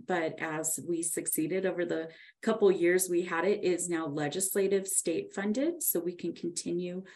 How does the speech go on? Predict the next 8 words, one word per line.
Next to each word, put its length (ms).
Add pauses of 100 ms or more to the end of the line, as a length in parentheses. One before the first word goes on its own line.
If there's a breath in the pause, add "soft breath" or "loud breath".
(120 loud breath)
serving 380
that 200
population. 640
Also, 480
we 320
had 380 (400 loud breath)
through, 520 (100)
um, 440